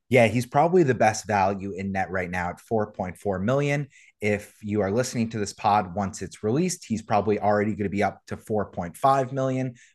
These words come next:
but, uh, he's definitely one to watch. They have tough fixtures, which means he'll get a lot of save opportunities. But, uh, I just think sub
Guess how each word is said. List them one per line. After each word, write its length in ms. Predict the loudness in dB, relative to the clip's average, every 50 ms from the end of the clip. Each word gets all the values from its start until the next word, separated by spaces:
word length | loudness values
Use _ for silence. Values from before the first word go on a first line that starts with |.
| _ _ -2
but, 200 | 0 0 2 2
uh, 280 | 0 0 0 -2 -4 -6 _ _ _ _
he's 220 | -2 0 0 0 4
definitely 360 | 4 4 4 4 2 0 2
one 220 | 2 2 0 0
to 120 | -2 -2 0
watch. 280 | 2 2 0 0 -2
They 120 | 0 2 2
have 180 | 2 0 -2
tough 280 | -4 -2 -2 -2 -2 -4
fixtures, 520 | -6 -6 -6 -6 -6 -4 -2 -2 -2 -2
which 200 | -4 -6 -6 -2
means 220 | -2 -2 -2 -2 -2
he'll 120 | -2 -2
get 180 | 0 0 0 0
a 60 | 0
lot 260 | 2 4 4 4 2
of 100 | 0 -6
save 480 | -6 -4 0 0 2 2 2 2 0 -4 _ _ _ _ -2
opportunities. 800 | -2 -2 0 0 -4 -4 -2 -4 -2 0 0 0 0 -2 -4 -6 _ _ _ _ _ _ 0
But, 200 | 4 4 4 6
uh, 160 | 4 2 2 4
I 100 | 2 2
just 200 | 2 2 0 0
think 280 | -2 -2 -2 -4 -12 _ _ _ _ _ _
sub 420 | -10 -6 0 4 4 4 4 2